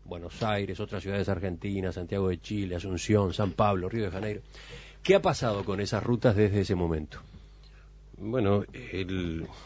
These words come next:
Speaker 2: nosotros, eh, nuestra estructura económica se rige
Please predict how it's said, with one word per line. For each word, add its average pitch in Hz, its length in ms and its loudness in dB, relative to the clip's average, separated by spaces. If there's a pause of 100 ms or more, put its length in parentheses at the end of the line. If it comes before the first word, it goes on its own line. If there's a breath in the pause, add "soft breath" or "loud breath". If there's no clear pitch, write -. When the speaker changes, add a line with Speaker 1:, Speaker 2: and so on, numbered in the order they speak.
(680 loud breath)
Speaker 2:
nosotros, 139 640 4
eh, 95 300 0
nuestra 104 280 6
estructura 139 440 4
económica 151 840 6
se - 160 2
rige 135 480 2